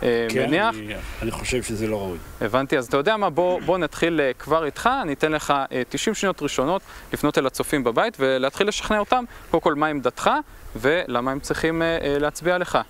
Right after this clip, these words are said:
Speaker 1: בבקשה.
Speaker 2: ראשית, אה, ז-, זכות השביתה היא, אה, אה,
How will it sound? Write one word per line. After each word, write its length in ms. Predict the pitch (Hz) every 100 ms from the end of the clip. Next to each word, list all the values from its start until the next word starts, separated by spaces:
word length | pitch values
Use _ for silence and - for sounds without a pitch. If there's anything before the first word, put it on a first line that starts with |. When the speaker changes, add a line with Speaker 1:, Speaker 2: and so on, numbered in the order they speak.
| - -
Speaker 1:
בבקשה. 400 | 131 135 139 135 - - - - - -
Speaker 2:
ראשית, 560 | - 123 143 175 226 -
אה, 160 | 180 143
ז-, 200 | - - -
זכות 480 | 143 127 - 208 202
השביתה 640 | 170 139 143 - 156 147
היא, 560 | 139 127 139 135 131
אה, 260 | 127 120 117 131 170 - -
אה, 220 | 120 117